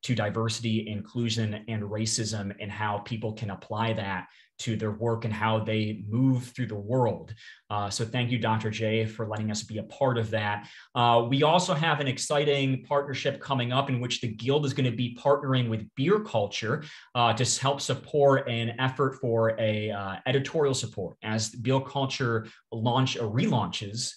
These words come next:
uh, their blog, they will be bringing on a collection of interns to write, uh, short profiles and pieces for the Beer Culture blog.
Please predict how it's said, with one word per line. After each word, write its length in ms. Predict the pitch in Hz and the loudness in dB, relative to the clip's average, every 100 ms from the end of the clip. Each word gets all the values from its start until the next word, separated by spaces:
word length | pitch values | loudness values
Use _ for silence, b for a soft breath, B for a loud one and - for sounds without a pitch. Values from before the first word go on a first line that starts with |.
| _ | _
uh, 180 | 117 110 | 0 2
their 160 | 110 107 | 0 -4
blog, 580 | 113 123 131 123 104 | 0 6 8 6 4
they 120 | 117 120 | -2 0
will 160 | 123 | 0
be 140 | 120 101 | -2 -2
bringing 360 | 117 123 120 | -2 -2 0
on 320 | 117 120 120 120 | -2 -2 -4 -4
a 80 | 113 | -8
collection 680 | - 120 120 - 123 113 113 B B _ | -8 -2 -2 0 0 -2 -4 B B _
of 180 | - 110 | 0 2
interns 680 | 151 208 214 123 101 - - | 0 0 2 0 0 -6 -8
to 140 | - 110 | -4 0
write, 400 | 120 117 120 B B - | 2 2 0 B B -4
uh, 180 | 104 101 | -4 -2
short 680 | - - 151 156 170 170 _ - | -4 -4 0 2 0 -2 _ -2
profiles 640 | 147 151 156 165 170 147 | 2 2 2 0 0 0
and 160 | 120 107 | -2 -2
pieces 480 | 165 160 170 165 - | -6 -6 -4 -4 -4
for 140 | 120 | -4
the 80 | 113 | -4
Beer 280 | - 135 151 | 0 -2 -2
Culture 420 | - 151 - 113 | -4 -6 -4 -6
blog. 400 | 110 120 151 | 0 2 2